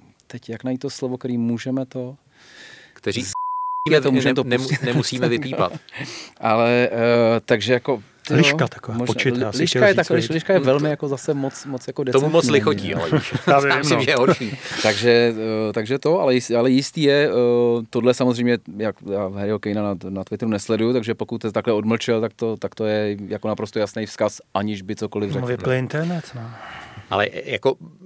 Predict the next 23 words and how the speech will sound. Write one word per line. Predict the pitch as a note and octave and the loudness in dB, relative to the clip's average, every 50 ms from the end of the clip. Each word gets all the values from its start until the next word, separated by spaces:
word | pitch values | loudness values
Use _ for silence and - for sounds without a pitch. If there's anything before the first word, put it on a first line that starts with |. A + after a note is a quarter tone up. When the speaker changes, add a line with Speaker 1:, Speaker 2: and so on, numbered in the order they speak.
| - F#3 | -18 -14
Speaker 2:
já | E3 B2+ A2 A#2 A2+ A#2 A2+ A#2 | -8 -2 0 2 4 4 4 2
jsem | G#2+ - B2 A2+ G#2 | 0 0 -2 -2 -2
fakt | G#2 - A2 G2+ - | -2 -4 -4 -4 -4
o | - A2+ | -6 -8
tom | - A2+ - | -8 -8 -8
odchodu | A#2+ A2+ - - A2 G#2 G#2 | -10 -12 -6 -4 -4 -4 -4
přesvědčený | - - - - - G#2 G#2 G2+ - A#2 A2+ A2+ A2 A2 | -4 -8 -10 -8 -6 -4 -4 -4 -2 -4 -4 -4 -4 -6
a | G#2+ | -6
já | G2+ F#2+ F#2+ | -4 -4 -4
už | F#2 - | -4 -6
jsem | - G2 | -8 -8
se | - - G2+ | -6 -8 -8
s | - | -8
ním | - G#2 G2+ | -8 -10 -10
v | F#2+ F2 | -8 -8
duchu | F#2 F#2 - - G2+ G2 | -10 -10 -8 -6 -4 -4
jako | F#2+ F2 - - G2 F#2+ F#2 G2 | -4 -4 -4 -4 -4 -4 -6 -8
rozloučil | G2+ G2+ - - F#2+ F2+ F2+ E2+ F#2 F#2 F2+ - - G2+ G2 | -10 -12 -12 -10 -10 -10 -8 -6 -4 -4 -4 -4 -6 -6 -6
nejenom | F#2 F#2 F#2 F#2+ F#2+ F2 | -6 -6 -8 -8 -8 -6
tady | F#2 F2+ G2 | -6 -6 -4
na, | F#2+ F#2 F2+ F#2 | -4 -6 -6 -6
na | F#2 F#2 | -6 -6
vlnách | F2+ F#2 F#2 F#2 G2 G2+ | -6 -6 -4 -4 -4 -6